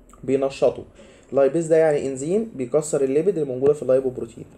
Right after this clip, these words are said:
فبالتالي لما ينشطه هيخلص البلازما، هيخلص البلازما من الليبيد ولا لا؟ هيخلص البلازما من الليبيد.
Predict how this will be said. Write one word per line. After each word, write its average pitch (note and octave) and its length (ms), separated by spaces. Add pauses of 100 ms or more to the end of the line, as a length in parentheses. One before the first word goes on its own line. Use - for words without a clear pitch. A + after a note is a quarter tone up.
(260)
فبالتالي C3 560
لما C#3+ 240
ينشطه C#3 440
هيخلص C3+ 540
البلازما، A#2+ 840 (420)
هيخلص C#3 340
البلازما C3+ 300
من C3 120
الليبيد C3+ 240
ولا B2+ 120
لا؟ C#3+ 200
هيخلص C3 360
البلازما B2+ 280
من A#2 100
الليبيد. G#2 280